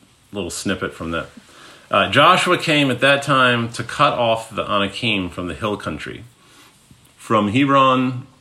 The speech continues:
from Debir, from Anab, and from all the hill country of Judah, and from all the hill country of Israel. Joshua devoted them to destruction with their cities." That's the word herem.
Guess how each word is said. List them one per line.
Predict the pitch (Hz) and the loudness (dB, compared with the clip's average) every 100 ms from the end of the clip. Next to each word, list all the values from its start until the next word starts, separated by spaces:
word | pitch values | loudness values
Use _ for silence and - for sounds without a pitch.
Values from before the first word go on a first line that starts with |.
| _ | _
from | - 87 | -8 -6
Debir, | 85 110 110 107 110 110 - - - - - - _ | -4 0 2 2 0 -4 -16 -20 -20 -20 -20 -20 _
from | - 101 | -2 -2
Anab, | 92 104 117 113 107 95 - _ _ _ _ _ - | 0 2 6 6 6 0 -10 _ _ _ _ _ -4
and | 147 143 | 2 2
from | 135 131 | 2 2
all | 131 131 | 2 2
the | 123 | 2
hill | 123 | 0
country | 117 113 - | 0 -4 -2
of | 92 | -6
Judah, | 82 98 92 85 87 _ _ _ _ - - | -2 -2 -2 -4 -10 _ _ _ _ -20 -12
and | 110 120 127 | -2 0 0
from | 120 104 | 0 0
all | 98 | 0
the | 95 | 0
hill | 98 | -4
country | - 92 90 | -6 -8 -8
of | - | -8
Israel. | 104 90 67 - - - - - - - - - _ - | -8 -8 -10 -14 -18 -20 -18 -18 -20 -20 -20 -20 _ -12
Joshua | - 143 156 - 175 151 | 2 6 6 6 4 4
devoted | 127 113 147 160 139 | 4 6 6 6 4
them | 143 | 4
to | 131 | 4
destruction | 98 - 127 127 - 123 117 | 0 2 4 4 2 0 0
with | 98 | -2
their | 87 | -4
cities." | 82 - 98 80 | -2 -2 -2 -2
That's | - 95 | -2 -2
the | - | -2
word | 85 82 | -6 -4
herem. | 85 85 82 78 | -4 -6 -6 -8